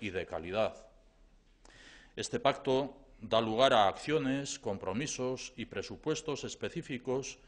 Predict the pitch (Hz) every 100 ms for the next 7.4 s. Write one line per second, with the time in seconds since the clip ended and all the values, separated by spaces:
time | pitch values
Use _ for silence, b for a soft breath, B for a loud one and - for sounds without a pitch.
0 | b b b - 120 131 113 101 - 98
1 | 92 92 85 92 127 147 131 95 92 -
2 | 135 131 - 98 - 123 123 95 87 -
3 | 120 95 87 85 - 92 123 104 85 73
4 | - - - b b b b b 90 92
5 | 107 113 95 92 127 - 113 110 101 92
6 | 90 85 127 131 110 101 107 95 101 95
7 | - 135 135 131